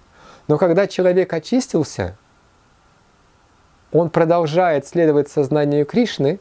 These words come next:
для того, чтобы показать им пример. И вопрос, который возник у меня: а ему что, самому не интересно, что ли, следовать сознанию Кришны?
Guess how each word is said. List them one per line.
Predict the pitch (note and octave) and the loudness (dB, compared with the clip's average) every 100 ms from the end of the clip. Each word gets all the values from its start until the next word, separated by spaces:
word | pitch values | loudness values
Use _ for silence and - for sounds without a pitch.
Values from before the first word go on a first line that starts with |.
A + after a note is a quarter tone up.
| _ _ _ _ _ _ | _ _ _ _ _ _
для | D3+ D3+ | -2 0
того, | D3+ G#3 | 0 0
чтобы | - F#3+ | 0 -2
показать | F#3 D#3+ D#3 D3 F3+ F#3 - _ _ _ - | -2 -2 -2 0 0 -2 -8 _ _ _ 0
им | G#3+ F3+ | 2 2
пример. | D3 B2 G#2+ F2+ - _ _ _ _ _ - | 0 -2 -4 -8 -12 _ _ _ _ _ -2
И | C3+ | 0
вопрос, | D#3 F#3+ G#3+ - - _ _ - | 2 2 0 -2 -14 _ _ -6
который | C3+ D#3 D3+ | -2 2 2
возник | D3+ C#3 D#3 - | 2 0 -4 -2
у | |
меня: | C3+ B2+ A#2+ G2+ _ _ _ | -2 0 -2 -6 _ _ _
а | - B2 | -4 -2
ему | C#3+ | -2
что, | C#3+ A#2 | -2 -6
самому | - B2+ C#3+ B2+ | -6 -4 -2 -2
не | A#2+ | -2
интересно, | A#2+ C#3+ G#3 - A2+ | -4 -2 -4 -4 -12
что | - G2 | -10 -8
ли, | F#2+ | -8
следовать | - G2 F#2 F2+ | -4 -4 -4 -8
сознанию | G#2+ F#2+ F#2 F2 | -10 -8 -8 -10
Кришны? | - A#2 | -16 -20